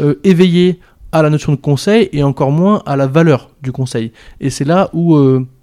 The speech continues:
très souvent, euh, ce genre de cabinet, euh, ne va pas, euh, développer,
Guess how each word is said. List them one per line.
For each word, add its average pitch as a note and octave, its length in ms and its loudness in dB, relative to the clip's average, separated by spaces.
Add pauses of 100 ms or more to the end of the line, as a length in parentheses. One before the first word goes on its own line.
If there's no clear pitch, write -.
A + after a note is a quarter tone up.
(220)
très D3 140 -2
souvent, D#3+ 440 -2
euh, C#3 160 0
ce B2 380 -4
genre D3 320 0
de C#3 80 0
cabinet, C#3 500 -2 (380)
euh, B2+ 160 2
ne C3 120 2
va B2 180 0
pas, D#3+ 280 2
euh, B2+ 160 4
développer, D3 720 2